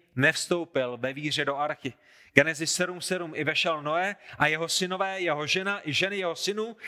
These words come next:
s ním před vodami potopy do archy.“ To jsou jediní lidé, kteří za těch sto dvacet let ps-, mají možnost vstoupit do archy. Ti jediní lidé, kteří uvěřili.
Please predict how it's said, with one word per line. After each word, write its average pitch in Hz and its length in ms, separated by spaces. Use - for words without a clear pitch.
s - 220
ním 226 500
před 202 240
vodami 208 340
potopy 190 460
do 190 80
archy.“ 196 260
To 190 80
jsou 180 260
jediní 220 520
lidé, 160 500
kteří 180 300
za 214 120
těch 208 180
sto - 220
dvacet 226 420
let 156 520
ps-, - 440
mají 165 300
možnost 190 440
vstoupit 170 320
do 160 120
archy. 160 380
Ti 165 100
jediní 202 440
lidé, 196 340
kteří 170 280
uvěřili. 165 500